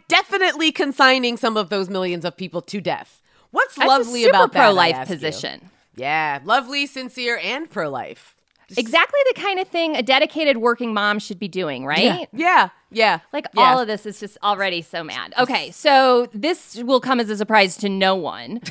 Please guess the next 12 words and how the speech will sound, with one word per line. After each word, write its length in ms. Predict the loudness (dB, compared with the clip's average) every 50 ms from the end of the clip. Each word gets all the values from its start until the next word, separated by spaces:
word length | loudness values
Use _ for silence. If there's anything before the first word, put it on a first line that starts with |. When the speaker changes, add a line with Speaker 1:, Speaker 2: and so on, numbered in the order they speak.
| -14 -14 -16
Speaker 2:
<laughs> 200 | -16 -12 0 2
On 200 | 4 4 4 2
the 80 | -2
Seventh 340 | 2 2 2 2 2 -4 -2
Circuit, 580 | 0 2 2 2 4 2 0 0 0 -4 -6 -8
<laughs> 0 |
she 440 | -8 -8 -6 -6 0 0 2 2 4
also 720 | 6 4 4 4 2 4 6 6 8 8 6 4 4 0
voted 440 | -2 -2 0 2 4 4 4 2 4 0
against 520 | -2 0 2 0 0 0 -2 -6 -8 -8 -4
abortion 520 | -4 -4 -2 0 0 0 0 -2 -4 -6 -4
rights, 220 | -4 -6 -2 4